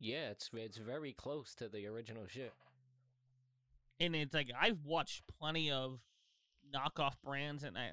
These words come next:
Speaker 2: I actually heard the Walmart brand is pretty good when it comes to the Coke.
Speaker 1: Yeah, that one's good too, but the, I think, uh, the other one takes the cake, though.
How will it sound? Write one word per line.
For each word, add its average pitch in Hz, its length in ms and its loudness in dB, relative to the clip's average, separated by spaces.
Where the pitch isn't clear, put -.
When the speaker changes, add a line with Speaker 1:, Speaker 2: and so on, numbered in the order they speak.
Speaker 2:
I 143 80 6
actually 170 260 4
heard 147 220 4
the 131 80 0
Walmart 135 500 2
brand 139 240 -2
is 131 100 -10
pretty 147 180 -2
good 135 280 -2
when 139 100 -2
it 131 60 -8
comes 135 240 -4
to 139 80 -16
the - 60 -20
Coke. 139 160 -6
Speaker 1:
Yeah, 165 280 0
that 165 140 -2
one's 170 140 -6
good 120 200 -6
too, 127 260 -4
but 110 160 -6
the, 117 120 -4
I 117 220 -6
think, 147 240 -6
uh, 110 260 -2
the 113 200 -4
other 117 120 -4
one 110 180 -6
takes 113 300 -8
the - 100 -8
cake, 113 320 -6
though. 107 180 -6